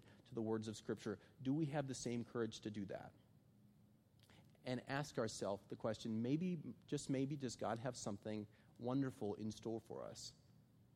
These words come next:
by abandoning our culture's approach to finance and embracing God's approach to our life and our money, the money that we've been given as stewards. But wait, there's more.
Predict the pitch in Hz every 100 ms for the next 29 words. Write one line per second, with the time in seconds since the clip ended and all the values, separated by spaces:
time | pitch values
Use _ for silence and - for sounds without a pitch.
0 | - - - - - 113 113 110 120 135
1 | 143 123 113 104 107 - 185 117 101 92
2 | 95 90 - - 95 90 - 107 - -
3 | - - 120 110 123 120 120 113 - -
4 | - 123 123 147 135 101 - 95 67 -
5 | - - - - - - - 104 90 95
6 | 90 87 - - 104 92 90 - - -
7 | - - - - - - - 104 104 107
8 | 98 101 113 117 107 90 - - - -
9 | - 104 - - 90 - - - - -
10 | - - - - - - - - - -
11 | - - - - - - - - - -
12 | - - - - - - - - - -
13 | - - - - - - - - 135 143
14 | 156 147 117 131 160